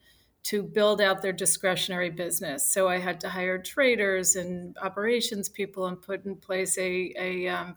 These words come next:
portfolio management system and client service people and salespeople and, you know, the whole, um, the whole ecosystem, if you will. But shortly thereafter, the firm underwent what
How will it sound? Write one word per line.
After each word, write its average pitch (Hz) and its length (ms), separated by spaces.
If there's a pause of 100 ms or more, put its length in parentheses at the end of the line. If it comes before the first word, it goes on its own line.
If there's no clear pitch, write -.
portfolio 185 480
management 233 580
system 180 360
and 175 100
client 185 320
service 196 300
people 190 260
and 175 160
salespeople 175 640
and, 165 180 (640)
you 180 100
know, 180 60
the 175 120
whole, 180 640
um, 175 500 (100)
the 170 80
whole 175 260
ecosystem, 175 720
if 165 200
you 160 100
will. 170 340 (140)
But 226 180
shortly 339 460
thereafter, 214 760
the 175 160
firm 196 800 (140)
underwent 190 840
what 185 560